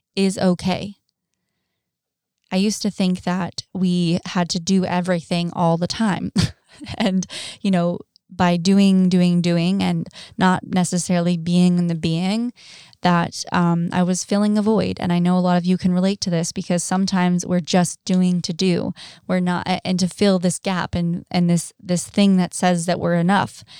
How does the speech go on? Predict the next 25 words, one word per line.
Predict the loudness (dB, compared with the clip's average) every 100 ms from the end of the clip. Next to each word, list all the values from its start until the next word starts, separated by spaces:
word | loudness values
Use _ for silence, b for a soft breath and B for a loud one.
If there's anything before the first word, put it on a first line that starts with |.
| B B -2
when | 2 2
in | 2
fact | 0 0 -2 -6 -10
we | -4 -2 0
are | 0 2 2 2 -2 -8 _ _ _ _ _ _
not | 0 2 2 0
doing | 2 2 4
anything | 2 2 0 2
with | 0
intention. | -2 -2 0 0 0 -6 -8 -12 _ _ _ _ _ _ _ _ -12 -4
Because | -2 0 0
if, | -2 -4 -6
if | -6 -4
we | -4
don't | 0 0
really | 0 0 0
have | -2 -6 0 2 0 0
anything | 0 0 0 0 0 B B B B B _
intentional | -2 -2 -2 0 2 2 2 2 2
to | 0
do, | 2 4 4 2 -2 _ _ _ _ _ _ _ -2
then | 4 6
just | 6 2 0
stop | 0 2 2 0
doing | 2 4 2 0 -8